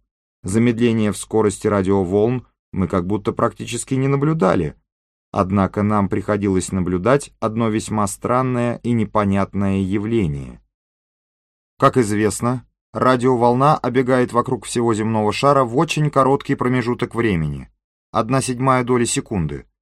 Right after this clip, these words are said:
и вновь попадает в место отправления, как эхо. Таким образом, вы можете многократно принимать волну,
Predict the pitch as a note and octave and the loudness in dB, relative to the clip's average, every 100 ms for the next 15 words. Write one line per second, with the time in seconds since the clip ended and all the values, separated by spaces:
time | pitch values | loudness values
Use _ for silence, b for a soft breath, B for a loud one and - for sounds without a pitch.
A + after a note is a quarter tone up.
0 | _ - F#3+ F3 F3+ A2 - G#2 G#2+ G#2 | _ 0 2 6 4 4 0 -2 0 0
1 | G2+ F#2 F#2 G2+ G2+ - G#2+ - G#2+ - | 2 0 -2 -2 -2 -2 -6 -4 -6 0
2 | A2+ G#2+ F2+ D2 C#2 B1+ _ _ - F3 | 0 0 -2 -2 -8 -14 _ _ -2 -2
3 | - _ - C3+ F#2 - D2+ - _ _ | -2 _ -4 -2 -2 -4 -14 -14 _ _
4 | _ _ _ _ _ - A2+ A2 B2 - | _ _ _ _ _ -2 0 2 0 2
5 | A#2 G#2+ A2+ A#2+ C3+ B2 _ _ - E3 | 2 4 4 4 0 -2 _ _ 0 6
6 | F#3 F#3+ E3+ F3+ F3 F3 F3 D#3+ A#2 G2+ | 8 6 4 2 2 2 2 4 4 4
7 | F2+ G#2 G2+ F#2+ F2+ F#2 G2+ C#3 | 0 2 2 2 2 2 4 0